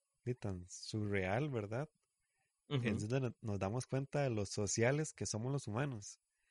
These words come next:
Speaker 1: y del
Speaker 2: Ujú.
Speaker 1: montón de eventos que tenemos que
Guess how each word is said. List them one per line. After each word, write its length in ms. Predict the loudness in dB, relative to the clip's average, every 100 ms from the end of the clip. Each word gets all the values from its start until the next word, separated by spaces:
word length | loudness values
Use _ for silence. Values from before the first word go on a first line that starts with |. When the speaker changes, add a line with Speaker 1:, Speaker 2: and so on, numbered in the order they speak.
| _ _ _ _ -4
Speaker 1:
y 120 | 0
del 180 | 2 2
Speaker 2:
Ujú. 380 | 4 2 2 0
Speaker 1:
montón 180 | 0
de 200 | 0 2
eventos 520 | 2 0 -2 -4 -8 -6
que 140 | -6
tenemos 640 | -2 -2 0 -2 -4 -8 _ _ _ _ _ _ -8
que 500 | -2 0 2 0